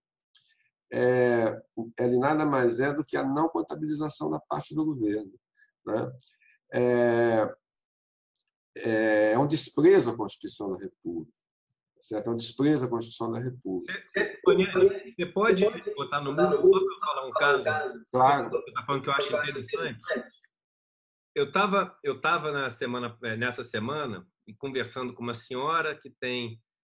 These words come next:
Speaker 2: é, tem sessenta e poucos anos, e ela me falou o seguinte: "Eu tô vendo esse negócio de reforma da Previdência",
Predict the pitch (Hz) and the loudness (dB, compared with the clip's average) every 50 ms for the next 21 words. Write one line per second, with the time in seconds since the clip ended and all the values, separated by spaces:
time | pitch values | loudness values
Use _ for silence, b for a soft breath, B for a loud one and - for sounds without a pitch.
0 | _ _ _ _ _ _ _ - 104 107 110 110 110 110 110 110 107 107 101 98 | _ _ _ _ _ _ _ -6 -4 -4 -2 -2 -2 -2 -2 -2 -4 -4 -4 -6
1 | 92 90 90 - 71 - - 131 120 - - 139 143 143 127 113 113 - 117 113 | -6 -8 -10 -10 -12 -10 -8 -10 -10 -8 -6 -8 -6 -6 -8 -10 -8 -8 -8 -8
2 | 113 139 127 123 131 135 147 165 185 185 - - _ _ _ _ _ _ _ _ | -8 -12 -10 -8 -6 -6 -6 -6 -8 -10 -12 -16 _ _ _ _ _ _ _ _
3 | _ - 127 143 156 170 170 175 170 170 170 156 165 175 - - 151 139 - 156 | _ -2 0 0 0 0 -2 -4 -6 -6 -4 -4 -4 -4 -6 -6 -8 -8 -8 -8
4 | 151 - 131 - 147 160 151 139 - - - 131 123 123 127 120 117 120 113 113 | -6 -6 -8 -6 -6 -8 -8 -10 -12 -10 -8 -6 -4 -4 -4 -4 -4 -6 -6 -6
5 | - 117 110 113 110 104 - 113 104 104 101 95 117 135 151 156 156 151 - - | -6 -6 -6 -6 -6 -6 -8 -10 -10 -10 -8 -6 -4 -4 -4 -4 -6 -8 -10 -10
6 | 170 160 | -10 -10